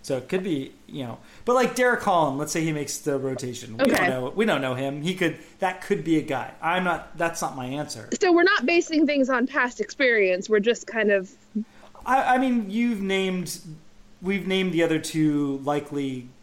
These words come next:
Speaker 1: culprits, right? Block and Samardzija.
Speaker 2: Yeah,
Speaker 1: And
Speaker 2: 'cause I don't know how well Stratton can hit, <laughs> so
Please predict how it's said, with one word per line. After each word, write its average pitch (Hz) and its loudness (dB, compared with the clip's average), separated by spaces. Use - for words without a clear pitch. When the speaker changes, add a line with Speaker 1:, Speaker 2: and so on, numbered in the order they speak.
Speaker 1:
culprits, 127 -4
right? 143 -4
Block 139 -2
and 139 -6
Samardzija. 139 -8
Speaker 2:
Yeah, 269 4
Speaker 1:
And 302 0
Speaker 2:
'cause 302 2
I 392 6
don't 466 4
know 359 4
how 330 4
well 285 4
Stratton 233 2
can 214 -4
hit, 196 -4
<laughs> - -16
so 277 2